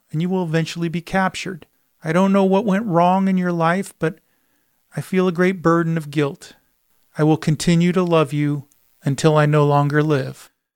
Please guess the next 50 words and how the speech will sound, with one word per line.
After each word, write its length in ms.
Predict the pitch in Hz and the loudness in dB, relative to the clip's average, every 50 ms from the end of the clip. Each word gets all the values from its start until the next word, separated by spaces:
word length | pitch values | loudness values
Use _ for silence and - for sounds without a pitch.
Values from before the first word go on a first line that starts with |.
| _ _ _ _ _ | _ _ _ _ _
Glenn 200 | - 220 240 240 | 0 0 0 2
got 140 | 226 233 214 | 2 2 2
off 220 | 196 190 180 - | 2 0 -2 -4
the 80 | - 170 | -6 -2
bus 320 | 147 175 170 160 - - | 2 2 2 2 0 -4
in 240 | 170 151 156 151 147 | -6 -6 -4 -6 -6
Jacksonville, 600 | - - 156 156 151 - - 160 143 147 147 143 | -4 -2 -2 -2 -2 -4 -6 -6 -2 -2 -2 -2
Florida, 460 | 139 - 151 151 147 147 143 139 131 | -4 -4 0 0 2 2 2 0 -2
five 320 | - - 151 143 143 143 131 | -4 -2 -2 0 0 -2 -2
days 300 | 143 139 139 135 127 135 | -2 -2 -2 -2 -4 -6
later. 400 | 139 139 135 135 135 135 - _ _ _ _ _ _ _ _ _ _ _ _ _ _ | -8 -6 -8 -8 -10 -14 -18 _ _ _ _ _ _ _ _ _ _ _ _ _ _
Checking 320 | - - 214 208 220 226 208 | -6 -6 -6 -4 -2 -2 0
into 240 | 202 190 185 175 | 0 0 0 0
a 40 | 165 | 2
hotel, 500 | 151 165 165 156 - 190 202 185 175 175 | 2 0 0 0 -2 0 0 2 2 0
he 180 | 156 170 185 180 | -2 -2 -4 -4
knew 280 | 175 170 180 190 185 | -4 -4 -4 -4 -4
that 240 | 170 175 180 180 214 - _ _ | -2 -2 -2 -2 -4 -10 _ _
no 280 | 277 220 185 190 208 214 | -6 -4 -2 -2 -2 -2
one 200 | 208 190 170 156 | -2 -2 -2 -2
would 140 | 151 143 139 | -2 -2 0
recognize 580 | 156 151 147 - 151 139 143 143 139 135 123 | 0 -2 -2 -4 -8 -8 -6 -6 -8 -8 -8
him 140 | 131 131 123 | -10 -10 -10
here 440 | 113 - - 175 147 143 147 151 156 | -10 -8 -8 -6 -6 -4 -4 -6 -6
and 180 | 156 156 147 147 | -6 -6 -8 -8
that 200 | 147 165 - 190 | -8 -10 -8 -6
Washington 480 | 156 160 170 165 - - 170 160 156 | -4 -4 -4 -4 -6 -8 -8 -8 -8
State 480 | - - - - 151 151 156 160 160 - | -10 -10 -8 -6 -6 -4 -4 -8 -10 -12
and 200 | 147 143 147 139 | -12 -12 -12 -12
specifically 800 | - - - _ - - - 233 247 190 185 - - 156 160 | -14 -16 -18 _ -14 -12 -10 -10 -8 -8 -8 -4 -2 -2 -2
Wenatchee 560 | 156 156 165 160 170 170 170 - - 165 156 147 | 0 -2 -2 -2 -2 -2 -4 -4 -6 -8 -8 -6
were 220 | 147 151 147 151 | -6 -6 -6 -6
in 80 | 151 151 | -6 -8
his 140 | 151 139 | -8 -8
rearview 380 | 131 147 147 147 139 139 147 143 | -8 -6 -6 -6 -6 -6 -8 -8
mirror. 440 | 147 160 170 165 151 147 156 151 _ _ _ _ _ _ _ _ _ _ _ _ _ _ | -6 -6 -6 -6 -6 -8 -10 -14 _ _ _ _ _ _ _ _ _ _ _ _ _ _
No 140 | 196 226 247 | 2 4 4
one 160 | 254 247 233 | 4 4 4
would 100 | 240 226 | 2 0
be 140 | 190 208 202 | 0 0 0
looking 280 | 190 180 - 175 156 | 0 -2 -2 -4 -8
for 240 | 135 - 160 147 147 | -8 -8 -8 -8 -8
him, 140 | 147 143 135 | -8 -10 -10
so 260 | - - 175 175 180 | -10 -8 -6 -6 -6
it 80 | 196 208 | -6 -6
was 280 | 196 208 208 165 - | -8 -8 -8 -10 -14
time 280 | - - 190 202 220 233 | -12 -10 -8 -6 -6 -6
to 60 | 226 - | -6 -6
figure 300 | - 196 175 160 165 160 | -6 -6 -4 0 2 2
out 260 | 160 170 - - | 2 2 0 -4